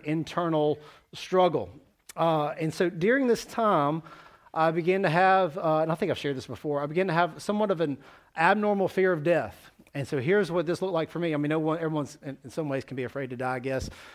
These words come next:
But, uh, I would go to bed at night. I was perfectly healthy. There was no health issues. And I would be very much afraid of dying in my sleep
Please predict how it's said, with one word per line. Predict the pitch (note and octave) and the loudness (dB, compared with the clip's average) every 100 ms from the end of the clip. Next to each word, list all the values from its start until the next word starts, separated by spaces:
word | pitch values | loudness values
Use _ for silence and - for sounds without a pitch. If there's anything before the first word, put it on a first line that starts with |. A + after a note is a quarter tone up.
| - _ | -20 _
But, | D3 D3 D3+ - | 0 0 0 -2
uh, | D3 C3+ C3 - | -2 -2 -4 2
I | F#3+ | 4
would | A#3+ F#3+ | 4 2
go | F3+ | 2
to | |
bed | D#3 F3 | 2 2
at | F3 | 0
night. | B2 G#2+ C3 - _ - | -6 -6 -10 -12 _ -6
I | D#3 | -6
was | - | -2
perfectly | - E3 E3+ F#3 | 0 0 2 2
healthy. | D3+ D#3 D#3 | 4 2 0
There | D3 | -2
was | C3 | -2
no | C#3+ | 0
health | C#3 D3 | 0 0
issues. | C#3+ - C#3 C3+ B2+ - - - _ | -4 -4 -6 -6 -8 -18 -20 -20 _
And | D#3 E3 | -2 2
I | G3 | 4
would | G3+ | 4
be | E3+ D#3+ | 2 2
very | F#3+ G3 | 2 2
much | G3 D#3+ | 2 0
afraid | - F#3 F3 | -2 2 2
of | D#3 C#3 | 2 2
dying | E3 F3+ | 2 2
in | F3 | 0
my | F3+ F3+ | 0 -2
sleep | D#3 C3 B2 | -2 -4 -6